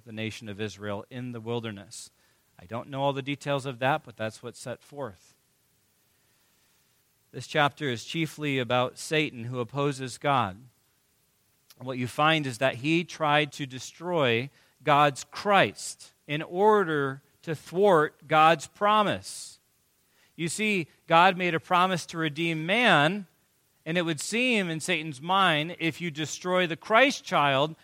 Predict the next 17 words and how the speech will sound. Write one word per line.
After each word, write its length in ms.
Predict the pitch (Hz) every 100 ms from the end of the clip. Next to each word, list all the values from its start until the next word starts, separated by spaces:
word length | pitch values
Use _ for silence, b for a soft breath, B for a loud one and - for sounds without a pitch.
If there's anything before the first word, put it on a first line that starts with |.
| b
that's 260 | 160 196 -
gonna 260 | 202 185 175
mess 300 | 180 175 196
up 140 | 160 156
God's 260 | 156 165 147
plan. 580 | - 220 269 254 127 92 b b
But 200 | 165 165
he 200 | 196 202
failed. 720 | - - 240 240 185 101 82 _ _ _ _ _ _ _ _ _ _ _ _ _ _ _ _ _ _ _ _
Just 320 | - 190 196 185
like 260 | 180 170
Wile 640 | 147 147 151 160 160 160 147
E. 380 | 139 139 131 127 _
Coyote 680 | - 120 110 104 101 87 98 107 _
failed. 680 | _ - 123 104 82 76 _ _ _ _ _ _ _ _ _ _ _ _ _ _ _ _ _ _ _ _
He 260 | 180 214
schemes, 880 | 214 - 196 196 202 208 196 - -